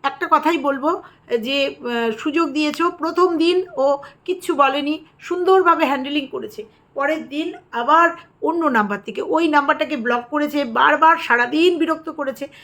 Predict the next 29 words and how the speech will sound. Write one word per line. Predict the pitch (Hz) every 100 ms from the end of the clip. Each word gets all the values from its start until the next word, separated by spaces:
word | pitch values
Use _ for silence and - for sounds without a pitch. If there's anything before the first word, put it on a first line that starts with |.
| - -
তাহলে | 277
ভাবতে | 285 247 - 311
পারেন, | 330 349 349 190 - _ _ _ -
আহ, | 226
ভাবতে | 214 208 339
পারো | 349 370
বন্ধুরা, | 359 339 370 320 214 - _
এত | 285 302 415
সুন্দর | 427 427 339 349 370
একটা | 339 -
ব্লগিং | 320 269 262 339 339
চ্যানেল, | 311 294 330 302 220 - _ -
যেটা | 226 302
দেখলে | 302 277 285 311
মানুষ | 277 240 285 311 -
মোহিত | 233 269 320 330
হয়ে | 285
যায়। | 262 277 247
ওর, | 254 247 - - -
আহ, | 226 240
মেয়েটা, | 294 294 294 294
আহ, | 277 - - - 233 320
ইমলি | 330 339 294 196 - _
সকালবেলার | - 285 302 294 285 285
গোপাল | 269 247 277 285
সেবা | - 277 277
দিয়ে | 269 285
স্কুলে | - 269 294
যায় | 254 214